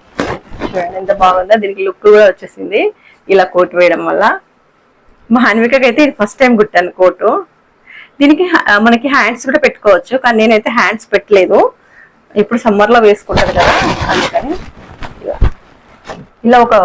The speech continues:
బటన్ పెట్టామనుకోండి, నీట్ గా ఉంటుంది అనమాట. దీంట్లో కూడా మ్యాచ్ అవుతుంది. ప్లస్ ఇలా అయినా వేసుకోవచ్చు సింగిల్ గా, ఇలా అయినా పెట్టుకొని వేసుకోవచ్చు, బాగుంటది. ఇది వేరే దాని మీద కూడా వేసుకోవచ్చు,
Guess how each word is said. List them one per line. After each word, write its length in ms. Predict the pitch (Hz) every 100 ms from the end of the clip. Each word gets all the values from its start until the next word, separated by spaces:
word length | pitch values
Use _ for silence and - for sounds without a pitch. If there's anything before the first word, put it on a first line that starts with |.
| 175
బటన్ 220 | - 208 226
పెట్టామనుకోండి, 840 | 214 214 202 190 202 214 320 262 214
నీట్ 380 | 220 247 247 277
గా 60 |
ఉంటుంది 240 | 240 - 175
అనమాట. 240 | 175 175
దీంట్లో 400 | 190 240 233 294
కూడా 140 | 277 294
మ్యాచ్ 360 | 240 208 -
అవుతుంది. 360 | 233 190 175 277 480 -
ప్లస్ 580 | - 208 - 208 202 202 214 _ _ - - -
ఇలా 200 | 226 247
అయినా 180 | 262 285
వేసుకోవచ్చు 640 | 247 254 - 277 269 320
సింగిల్ 320 | 330 277 285
గా, 140 | 330 494 440 240
ఇలా 200 | 240 233
అయినా 180 | 226 247
పెట్టుకొని 420 | 220 214 226 277
వేసుకోవచ్చు, 580 | 214 - 185 175 - 208
బాగుంటది. 520 | 180 180 190 170 247
ఇది 220 | 247 220
వేరే 240 | 220 220 220
దాని 200 | 247 247
మీద 140 | 240
కూడా 180 | 247 269
వేసుకోవచ్చు, 680 | 226 - - 170 - 285